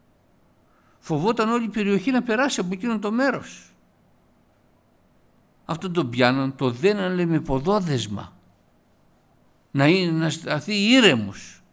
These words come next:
Και έσπαγε, λέει, τα ποδόδεσμα, ε. Μπα!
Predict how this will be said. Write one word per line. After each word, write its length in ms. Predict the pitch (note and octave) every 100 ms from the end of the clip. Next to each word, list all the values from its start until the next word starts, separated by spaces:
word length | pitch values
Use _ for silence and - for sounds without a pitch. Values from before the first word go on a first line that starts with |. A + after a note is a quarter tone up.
| _ _ _ _ _ _ _ _ _ _ _ _ -
Και 160 | C#3+ G3+
έσπαγε, 480 | A3+ - D#3 C#3
λέει, 140 | C#3 C3+
τα 120 | C3+
ποδόδεσμα, 760 | B2+ C#3 F#3+ F#3+ C#3 - -
ε. 160 | C3 D3+ D3 _
Μπα! 460 | - - - -